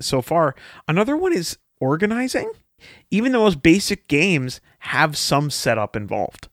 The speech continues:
and being able to process, okay, you know, these pieces go over here and those pieces go over there. Look, do you want your kids to be able to clean their room? <laughs> Like,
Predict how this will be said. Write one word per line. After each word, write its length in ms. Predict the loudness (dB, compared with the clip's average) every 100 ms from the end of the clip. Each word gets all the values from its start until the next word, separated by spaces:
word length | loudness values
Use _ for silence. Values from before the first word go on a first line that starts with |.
| -2
and 320 | 0 0 -2
being 300 | -2 0 2
able 180 | 2 0
to 140 | -2
process, 640 | -6 -2 0 0 -2 -4 -4
okay, 320 | -2 -2 -4 -12 -12
you 100 | -4
know, 60 | -2
these 220 | -2 -4
pieces 300 | -4 -4 -2
go 100 | 0
over 140 | 2 2
here 160 | 2 4
and 100 | 4
those 160 | 2
pieces 280 | 0 -8 -6
go 140 | -4 -4
over 180 | -4
there. 340 | -2 2 2 0 -10 -20 -20 -20 _ -20 -20 _ 0
Look, 260 | 0 0 -8
do 100 | -4
you 100 | 0
want 180 | 0 0
your 80 | 0
kids 320 | 0 0 -14 -18 -6
to 100 | -4
be 140 | 2 2
able 120 | 4
to 60 |
clean 240 | 2 0 0
their 120 | 2
room? 220 | 0 -2 _
<laughs> 40 | _
Like, 440 | 0 2 4 2